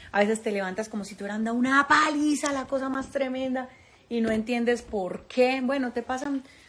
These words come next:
muchísimas cosas, pregúntaselo a Tati. Te pasan muchas cosas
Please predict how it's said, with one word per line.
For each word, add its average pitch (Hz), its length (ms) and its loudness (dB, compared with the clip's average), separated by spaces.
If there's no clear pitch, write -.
muchísimas 240 560 -4
cosas, 226 180 -10
pregúntaselo 214 420 -12
a 185 60 -12
Tati. 196 320 -16
Te 233 100 2
pasan 226 320 0
muchas 247 380 -2
cosas 240 260 -2